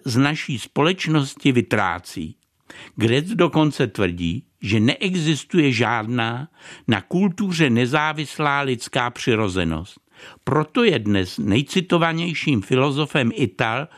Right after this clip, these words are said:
Giorgio Agamben, který připomíná, že politika byla vždy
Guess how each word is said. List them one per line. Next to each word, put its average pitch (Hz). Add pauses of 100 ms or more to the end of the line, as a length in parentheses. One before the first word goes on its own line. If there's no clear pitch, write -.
(280)
Giorgio 123
Agamben, 107 (320)
který 175
připomíná, 123 (300)
že 117
politika 175
byla 131
vždy 107